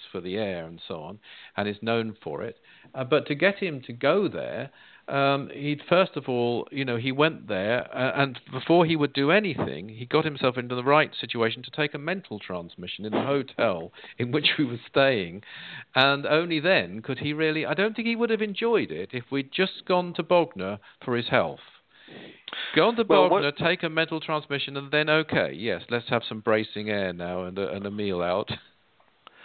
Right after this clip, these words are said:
Speaker 2: What it, what it makes me think of is, um, you know, when we're looking at things like health and relaxation and all that,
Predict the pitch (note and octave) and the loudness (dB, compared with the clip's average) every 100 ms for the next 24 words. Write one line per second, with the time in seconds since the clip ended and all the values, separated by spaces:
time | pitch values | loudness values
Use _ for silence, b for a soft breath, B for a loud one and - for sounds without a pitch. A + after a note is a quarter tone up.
0 | B B D#3 F#3+ G3+ E3+ E3+ D#3+ C#3+ C#3 | B B 2 4 4 2 2 2 2 0
1 | A2+ - B2 A#2 - B2+ A2+ A2 G2 F2+ | -2 -2 -2 0 -2 -4 -4 -4 -4 -4
2 | - A2+ A2+ G#2 - - A#2 A2 G#2+ G#2 | -4 0 0 -4 -10 0 4 4 2 -6
3 | - b b b b b _ - - - | -14 b b b b b _ -20 -20 -2
4 | C#3 C3 A#2+ D#3 D3 C3 B2 B2+ A2+ - | 4 6 6 4 4 4 2 0 -4 -2
5 | A#2+ A#2 G#2+ G2+ A2 G2+ G2 - - - | 0 0 -2 -4 -2 0 -2 -8 -16 -8
6 | - A#2+ A2 A2 - G#2 G2+ G#2 A2+ G#2+ | -2 2 2 0 -4 -6 -6 0 0 0
7 | G2+ - A2 G#2 G2+ - G2+ G2 G2+ G2+ | -4 -2 0 0 0 -2 -4 -2 0 2
8 | G2+ D#2 | 2 2